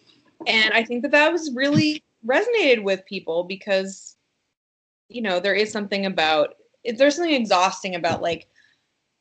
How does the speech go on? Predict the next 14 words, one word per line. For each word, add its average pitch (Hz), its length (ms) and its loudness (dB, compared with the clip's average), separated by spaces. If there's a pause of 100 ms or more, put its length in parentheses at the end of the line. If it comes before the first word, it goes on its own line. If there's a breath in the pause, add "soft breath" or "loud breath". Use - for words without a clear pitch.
(600)
you 214 120 -4
know, 180 200 0
teen 226 320 0
movies 208 360 4
where, 180 140 2
like, 165 220 0
the 196 60 -4
heroine 190 560 0
is 175 200 -8
really, 175 720 -2 (1600)
y-, 294 240 4
it's 285 140 4
almost 285 360 6
like 226 280 4